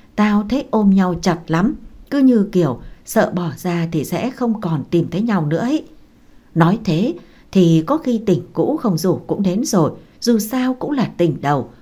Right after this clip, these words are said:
khó quên lắm." "Bà kia bây giờ ly hôn rồi, một mình rồi, kiểu gì cũng bám lấy bám để cho mà xem." "Hai, chỉ thương cho bà vợ, không biết có biết chuyện chồng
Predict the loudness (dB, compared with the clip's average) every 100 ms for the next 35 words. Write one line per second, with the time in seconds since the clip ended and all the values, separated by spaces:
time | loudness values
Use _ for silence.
0 | -12 -4 -2 -2 0 0 2 0 0 -2
1 | -8 -20 -20 _ _ 0 2 2 0 2
2 | 2 0 -2 0 0 0 0 0 0 0
3 | 0 0 -4 -14 -6 0 2 2 0 0
4 | 0 0 0 -8 -20 -20 2 2 4 0
5 | 0 0 0 0 0 0 0 0 0 0
6 | 0 0 2 0 -2 -4 -2 -2 -2 0
7 | 0 -2 -10 -20 -20 -20 -20 _ -2 2
8 | 2 0 -12 -20 -20 -20 -2 0 0 0
9 | 0 2 0 0 -2 -4 -4 -4 -4 -6
10 | -20 -20 -6 2 2 4 0 -2 -6 -2
11 | -2 0 0 0 -2 -2 -2 -2 -2